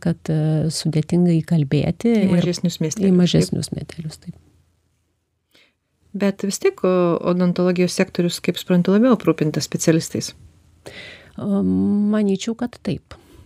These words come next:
Speaker 1: Už-, na, jų yra, yra. Te-, išties, e, ir Kaunas, ir Vilnius tikrai gali pasigirti ir džiaugtis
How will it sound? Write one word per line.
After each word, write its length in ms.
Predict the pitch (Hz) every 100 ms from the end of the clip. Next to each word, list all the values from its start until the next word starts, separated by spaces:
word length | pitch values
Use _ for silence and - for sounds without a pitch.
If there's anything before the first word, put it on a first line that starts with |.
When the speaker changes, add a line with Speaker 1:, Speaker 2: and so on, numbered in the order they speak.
| - -
Speaker 1:
Už-, 260 | - - - - - - _
na, 280 | - 214 254
jų 280 | 247 240 285
yra, 220 | 269 269 143 -
yra. 300 | 196 165 202 156 -
Te-, 140 | 180
išties, 400 | - - 220 220 -
e, 120 | 196 180 175 170
ir 140 | 175
Kaunas, 380 | - - 190 175
ir 140 | 175
Vilnius 260 | 180 190 180
tikrai 240 | - 190 180
gali 300 | 160 160 160
pasigirti 640 | 160 - 156 175 175 170
ir 140 | 156 151
džiaugtis 400 | 175 170 165